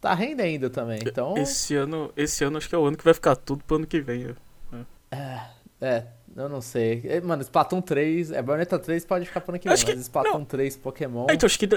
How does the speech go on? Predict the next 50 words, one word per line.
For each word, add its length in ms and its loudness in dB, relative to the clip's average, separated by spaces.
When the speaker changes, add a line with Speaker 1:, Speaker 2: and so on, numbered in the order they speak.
Speaker 2:
a, 60 6
a 40 8
Nintendo 400 4
é, 340 0
é 20 2
mais 180 4
certeira, 560 4
mas 180 2
eu 40 -8
tô 80 -10
falando 260 2
os, 200 -2
os 120 -6
jogos 460 2
mais 260 0
pesados, 640 2
assim, 400 -2
eles, 300 -6
é, 440 0
escapa 440 -2
tudo 220 -14
pra, 260 0
pra 120 -4
dois 180 -4
mil 80 -4
e 40 -8
vinte 180 -4
e 60 -8
três, 320 -4
Speaker 1:
Uhum. 80 -2
Speaker 2:
talvez. 520 -4
Speaker 1:
Sim, 540 -6
sim, 340 -12
Speaker 2:
Hum. 40 -16
Speaker 1:
sim. 240 -14
Speaker 2:
Mas, 200 4
enfim, 360 0
é 280 -2
só 480 0
uma 200 2
curiosidade 580 4
que 80 0
eu 40 4
fiquei 180 -2
pensando 480 0
aqui, 180 -2
é, 280 0
é 20 4
engraçado, 580 2
né? 140 -10